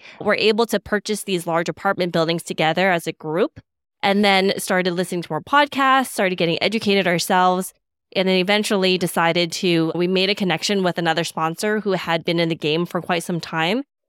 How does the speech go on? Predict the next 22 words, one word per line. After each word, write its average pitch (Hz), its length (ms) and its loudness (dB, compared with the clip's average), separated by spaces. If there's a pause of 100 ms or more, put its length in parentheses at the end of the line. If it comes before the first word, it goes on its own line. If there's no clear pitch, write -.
(120)
So 233 80 2
we 233 80 4
wanted 214 280 2
to 214 60 0
leverage 185 380 2
his 208 180 -2
experience, 175 640 0
wanted 185 340 2
to 190 120 0
learn 175 400 0 (320)
and 175 280 2 (120)
have 208 240 0
this 208 160 0
proof - 220 -4
of 185 120 -6
concept 190 480 -2
to 175 80 -4
see 185 260 0
whether 165 320 2
or 160 60 0
not 156 300 -2
this 165 240 -2